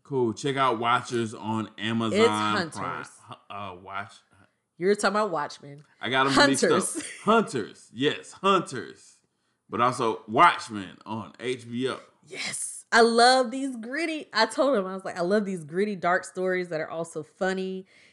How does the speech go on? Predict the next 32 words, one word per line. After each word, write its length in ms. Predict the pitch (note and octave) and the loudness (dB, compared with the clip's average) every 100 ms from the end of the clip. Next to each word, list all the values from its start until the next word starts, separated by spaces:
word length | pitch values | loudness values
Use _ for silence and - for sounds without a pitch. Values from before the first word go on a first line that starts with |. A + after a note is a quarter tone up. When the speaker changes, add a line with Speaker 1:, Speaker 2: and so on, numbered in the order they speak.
| _ - | _ -4
Speaker 2:
and 400 | F3 E3 D3+ D3 - | 0 0 -2 -4 0
thought-provoking, 840 | F3+ - F#3+ F3 F3 E3+ F3+ E3+ | 0 0 -4 -2 -4 -4 -10 -10
and 120 | D3+ | -12
the 40 | D3 | -4
dialogue 500 | F3+ G3 F3+ D#3 D#3 | -2 0 0 -4 -8
is 80 | |
done 400 | D3 C#3+ C#3 C#3 - _ | -14 -14 -12 -14 -20 _
really, 220 | D#3 D3 | -14 -10
really 200 | C#3 C#3 | -10 -10
well, 180 | C#3 C3+ | -8 -10
and 120 | C#3 | -10
I 80 | C#3+ | -16
can 120 | C#3 B2 | -18 -20
appreciate 480 | _ - - - | _ -20 -20 -20
that." 220 | A#1+ A#1+ - _ _ | -20 -20 -20 _ _
Speaker 1:
All 80 | G#2 | -2
right, 140 | F#2+ | -2
Speaker 2:
So 80 | C#2 | -2
Speaker 1:
what's 220 | A2+ A#2 | -4 -4
next? 600 | A2+ D#2+ _ - - - - _ _ _ _ _ _ _ _ _ _ _ _ _ | -8 -10 _ -20 -20 -20 -20 _ _ _ _ _ _ _ _ _ _ _ _ _
Speaker 2:
There 100 | C#3+ | -10
you 120 | D3 F#3 | -8 0
go. 300 | D4+ C#4 C4+ _ _ _ _ _ _ _ _ _ _ _ - | 2 2 -2 _ _ _ _ _ _ _ _ _ _ _ 2
Speaker 1:
Oh. 140 | C#3 | 6
Speaker 2:
We 80 | F4+ | 6
listened 340 | E4+ F4 D#4+ | 6 0 -2
to 100 | F#4 | 2
a 100 | D4 | 2
comedy 680 | C#4 E4 E4 C4 F3+ D#3 D3 _ | 0 -8 -8 -8 -8 -8 -14 _
album. 480 | - D#3+ C#3 C3 C#3 _ | -4 -4 -4 -10 -14 _
Speaker 1:
Comedy 440 | - F3 G3+ G3 G3 | -4 0 2 0 -4
special. 680 | - C3 B2+ B2 C3 B2+ | -4 0 0 0 -4 -4